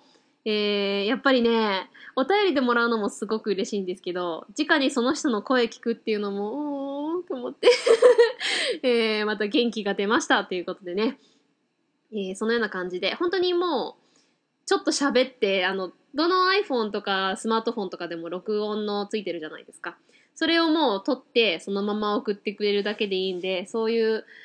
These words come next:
エピソードじゃなくても、ちょっとしたシャウトアウトとかでもいいです。あの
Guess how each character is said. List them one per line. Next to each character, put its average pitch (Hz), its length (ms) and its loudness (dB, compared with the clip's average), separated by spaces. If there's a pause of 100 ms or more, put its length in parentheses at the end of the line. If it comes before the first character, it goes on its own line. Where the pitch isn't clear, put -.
(400)
エ 339 120 0
ピ 349 100 2
ソ 392 140 2
ー 285 60 -2
ド 320 60 0
じ 277 80 0
ゃ 262 40 2
な 285 140 2
く - 80 -20
て 269 120 2
も、 233 400 0 (240)
ち 359 80 -4
ょ - 40 -4
っ - 40 -12
と 320 80 0
し - 140 -6
た 311 240 2
シ 330 140 -4
ャ 320 120 2
ウ 320 40 0
ト 302 60 2
ア 285 120 4
ウ 302 60 -2
ト 302 60 -10
と 240 100 -2
か 220 80 -2
で 202 120 -2
も 190 180 -4
い 202 120 -2
い 196 40 -2
で 190 160 -2
す。 - 160 -14
あ 180 120 -6
の 175 640 -6